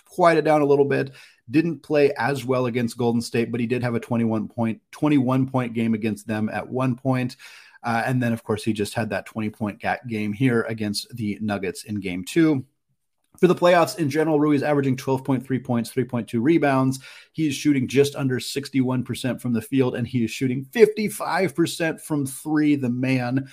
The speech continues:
is an automatic bucket right now. He's also eighty-six percent from the free throw line, 'cause why not? Why not add that in as well? He struggled in the Golden State series, but was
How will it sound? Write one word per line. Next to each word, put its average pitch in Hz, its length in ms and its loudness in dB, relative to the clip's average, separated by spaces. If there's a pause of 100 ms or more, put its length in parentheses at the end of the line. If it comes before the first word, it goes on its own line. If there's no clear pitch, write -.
(260)
is 120 160 -2
an 110 160 0 (140)
automatic 113 640 2 (200)
bucket 104 420 -2
right 107 260 -4
now. 107 180 -4
He's 104 100 -4
also 117 220 -4
eighty-six 135 420 0
percent 135 360 -2
from 139 100 0
the 131 60 2
free 147 180 0
throw 147 180 2
line, 151 160 -2
'cause 175 140 -4
why 202 160 6
not? 202 340 0
Why 156 240 2
not 139 320 -2
add 120 280 -4
that 117 280 -4
in 110 320 -4 (400)
as 101 360 -4 (160)
well? 135 480 2 (220)
He 170 220 -2
struggled 190 420 6
in 202 80 6
the 196 60 0
Golden 175 240 2
State 156 240 -2
series, 156 280 0
but 131 100 0
was 113 120 2